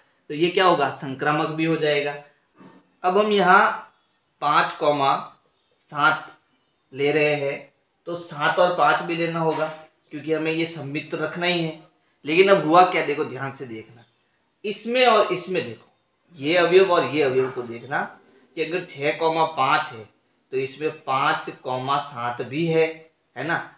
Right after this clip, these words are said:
अगर ए कॉमा बी है तो बी कॉमा सी भी है, तो बी से बी कटा तो ए कॉमा सी भी इसके अंदर होना चाहिए। और ए सी क्या है? छः कॉमा पाँच, सॉरी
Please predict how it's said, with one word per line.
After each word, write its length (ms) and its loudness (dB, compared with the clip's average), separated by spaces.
अगर 240 -2
ए 240 -2
कॉमा 280 0
बी 320 -4
है 320 -2
तो 80 -6
बी 320 -6
कॉमा 400 -4
सी 260 -10
भी 160 -2
है, 180 -4
तो 80 -16
बी 260 -6
से 160 -8
बी 220 -4
कटा 280 -4
तो 140 -6
ए 140 -6
कॉमा 260 -4
सी 340 -6
भी 140 0
इसके 260 -4
अंदर 240 -2
होना 240 -4
चाहिए। 460 -8
और 300 -2
ए 260 -2
सी 220 -8
क्या 240 0
है? 180 -2
छः 300 -6
कॉमा 260 -4
पाँच, 320 -6
सॉरी 180 -10